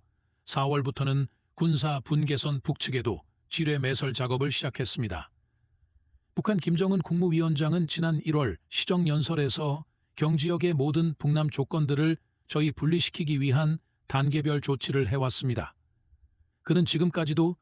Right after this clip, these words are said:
지속적으로 다양한 형태의 도발을 해왔으며 우리 군은 이에 대비하여 확고한 정신적 및 군사적 태세를 유지하고 있습니다.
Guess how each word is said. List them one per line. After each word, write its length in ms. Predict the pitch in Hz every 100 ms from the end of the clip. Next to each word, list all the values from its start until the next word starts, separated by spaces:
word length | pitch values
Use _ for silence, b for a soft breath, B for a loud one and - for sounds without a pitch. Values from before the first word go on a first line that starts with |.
| _
지속적으로 680 | - 151 190 - 160 156 160
다양한 440 | - 135 143 151 139
형태의 440 | 151 139 147 143
도발을 400 | 127 127 139 139
해왔으며 640 | 143 123 117 - 98 80 - _ _ _ _ _ -
우리 160 | 135 139
군은 280 | 143 147 123 _ -
이에 240 | 139 156
대비하여 580 | 147 131 131 131 135 143 b -
확고한 560 | 175 - 151 143 143
정신적 580 | - 127 131 165 139 135
및 180 | 127 165 _ _
군사적 500 | - 143 131 139 147 -
태세를 520 | 160 135 139 131 135 _
유지하고 480 | 127 123 120 113 120
있습니다. 520 | 113 - 92 78 -